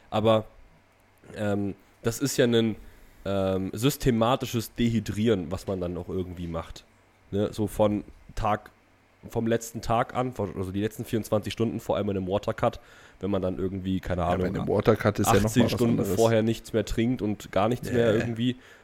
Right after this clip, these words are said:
Speaker 1: dann, ah, so auf jeden Fall darauf aufpassen, dass man
Speaker 2: Das
Speaker 1: da auch
Speaker 2: ist noch
Speaker 1: wirklich
Speaker 2: mal was
Speaker 1: mal
Speaker 2: ganz
Speaker 1: nachschiebt.
Speaker 2: anderes, ja, ja.
Speaker 1: Aber
Speaker 2: Klar.
Speaker 1: auch bei einem Gut-Cut natürlich, ne? Also da, da manipulierst du ja genauso deinen Salzhaushalt und dementsprechend auch den Wasserhaushalt.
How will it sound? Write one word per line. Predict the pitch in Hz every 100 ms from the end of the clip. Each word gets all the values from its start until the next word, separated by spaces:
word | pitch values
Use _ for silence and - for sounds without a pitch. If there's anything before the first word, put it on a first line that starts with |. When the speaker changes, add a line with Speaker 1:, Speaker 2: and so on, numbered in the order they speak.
| -
Speaker 1:
dann, | 98 104 - _ _ _ _
ah, | - 104 -
so | 85 101
auf | 92 -
jeden | 101 98 95
Fall | 95
darauf | 90 85 85
aufpassen, | - 85 - - 87
dass | 85 -
man | 85
Speaker 2:
Das | 85
Speaker 1:
da | 95
auch |
Speaker 2:
ist | 117 123
noch | 113
Speaker 1:
wirklich | 107 104
Speaker 2:
mal | 98
was |
Speaker 1:
mal | 92
Speaker 2:
ganz | 87 87
Speaker 1:
nachschiebt. | - 95
Speaker 2:
anderes, | 90 98
ja, | - 90 87
ja. | 110 - _ _ -
Speaker 1:
Aber | 101
Speaker 2:
Klar. | 101
Speaker 1:
auch | 104
bei | - 107
einem | 104
Gut-Cut | 95 98 - - -
natürlich, | 90 - 87 - -
ne? | 101
Also | 90 90
da, | 82 87 82 -
da | 95
manipulierst | 92 95 92 - 95 92
du | 95
ja | 87
genauso | 87 85 85 85
deinen | 82 82 80 -
Salzhaushalt | - 87 82 - 87 - 95 95
und | 82
dementsprechend | 82 85 - 85 82 76
auch | 80
den | 87
Wasserhaushalt. | 92 - 80 82 - 85